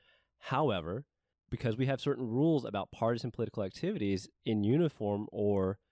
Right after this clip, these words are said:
um, if they would interfere with your duties, they can't do that at the workplace. And if their social media were to give the impression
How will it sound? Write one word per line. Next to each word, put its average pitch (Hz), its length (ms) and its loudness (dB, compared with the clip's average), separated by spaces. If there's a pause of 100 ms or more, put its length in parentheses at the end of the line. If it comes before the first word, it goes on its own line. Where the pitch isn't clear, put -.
(180)
um, 98 200 -2
if 98 100 -2
they 107 120 2
would 104 140 2
interfere 120 360 0
with 107 160 2
your 92 100 2
duties, 117 540 0 (300)
they 117 80 -4
can't 147 300 -2
do 151 200 2
that 107 160 2
at 87 80 0
the 107 100 -2
workplace. 95 600 -4 (480)
And 120 140 2
if 117 120 2
their 117 100 2
social 143 340 -2
media 123 600 0
were 113 220 2
to - 160 -6
give 110 220 -2
the 110 100 -2
impression 113 680 -2